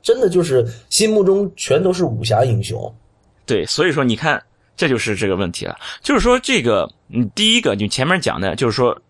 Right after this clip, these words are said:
Speaker 2: 如果我打孩子通过暴力来解决问题，那么就传递了，就是说，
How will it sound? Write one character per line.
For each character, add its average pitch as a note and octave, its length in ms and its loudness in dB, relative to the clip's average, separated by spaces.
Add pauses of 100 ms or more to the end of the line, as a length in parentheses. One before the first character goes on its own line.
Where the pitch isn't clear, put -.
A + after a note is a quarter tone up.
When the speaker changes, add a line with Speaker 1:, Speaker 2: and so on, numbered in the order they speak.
(140)
Speaker 2:
如 D#3+ 180 0
果 D3 100 2
我 F3 80 2
打 - 120 -6
孩 - 200 -6
子 D3 140 -6
通 G3+ 180 -4
过 F#3 80 0
暴 A#3+ 180 2
力 B2+ 100 -4
来 G#2 120 -4
解 E2 140 -8
决 G2+ 100 -6
问 G#2 160 -4
题， - 260 -14 (580)
那 F#3 100 0
么 D3 100 2
就 C#3+ 160 0
传 A2+ 240 -2
递 D3+ 140 0
了， G2+ 260 -2 (1400)
就 F3+ 180 0
是 C#3+ 60 0
说， D#3 320 0